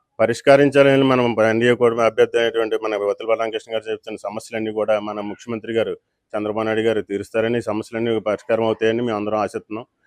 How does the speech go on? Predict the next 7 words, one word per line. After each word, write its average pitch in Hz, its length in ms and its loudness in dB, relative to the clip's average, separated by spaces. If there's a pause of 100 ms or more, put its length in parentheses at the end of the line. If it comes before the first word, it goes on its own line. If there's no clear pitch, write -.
(280)
ఇక్కడ 113 200 0
ఉన్న 127 160 2 (500)
విద్యా 110 220 0
వ్యవస్థ 127 300 6
గురించి 120 320 0
కానీ, 117 260 0 (400)
గంజాయి 123 440 4